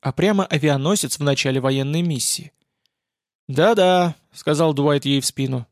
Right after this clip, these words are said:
"Да, генерал, спасибо". Я остановился возле, спросил из вежливости: "Я не опоздал?" "Нет-нет", —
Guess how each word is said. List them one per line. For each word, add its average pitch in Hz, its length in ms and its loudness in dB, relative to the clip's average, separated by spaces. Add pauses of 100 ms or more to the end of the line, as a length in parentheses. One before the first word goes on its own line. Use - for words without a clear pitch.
(120)
"Да, 190 220 2
генерал, 120 480 -8 (140)
спасибо". 147 600 -2 (1080)
Я 170 120 4
остановился 185 680 0
возле, 135 420 -2 (180)
спросил 170 480 0
из 131 80 -2
вежливости: 131 580 -4 (800)
"Я 147 120 2
не 147 100 0
опоздал?" 147 540 0 (760)
"Нет-нет", — 220 760 0